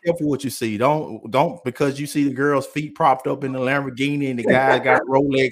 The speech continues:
Speaker 1: uh, watch
Speaker 2: Yeah.
Speaker 1: on, uh, on, in the Instagram photo. Don't, don't. Everybody says that relationship goals, but you don't know what's behind that. So be very careful, you know. So I, I, I always throw that out there because,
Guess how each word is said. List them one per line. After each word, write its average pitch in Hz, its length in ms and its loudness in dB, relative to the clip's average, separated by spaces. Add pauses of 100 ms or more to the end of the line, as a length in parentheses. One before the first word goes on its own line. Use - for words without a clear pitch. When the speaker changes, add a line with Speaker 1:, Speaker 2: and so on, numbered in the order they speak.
(100)
Speaker 1:
uh, 113 340 2
watch 131 480 2
Speaker 2:
Yeah. - 100 6
Speaker 1:
on, 131 340 2 (440)
uh, 110 140 0
on, 123 160 -4
in 127 180 0
the 127 100 -2
Instagram 127 600 -2
photo. 127 320 2
Don't, 151 380 -2
don't. 160 300 0 (760)
Everybody 147 420 4
says 135 320 -4
that 127 200 -6
relationship 113 720 -6
goals, 107 340 -4
but 98 200 -10
you 143 80 -4
don't 127 200 -6
know 135 100 -6
what's 120 420 -6
behind 104 720 -4
that. 87 60 -20 (460)
So 101 400 -8
be 160 300 -2
very 131 340 -2
careful, - 520 -4 (340)
you 101 140 -8
know. 90 200 -4
So 90 540 -6 (100)
I, 110 100 -2 (340)
I, 113 80 2
I - 20 6
always 131 360 2
throw 120 200 -2
that 110 140 -6
out 120 220 0
there 95 100 -8
because, 92 560 -8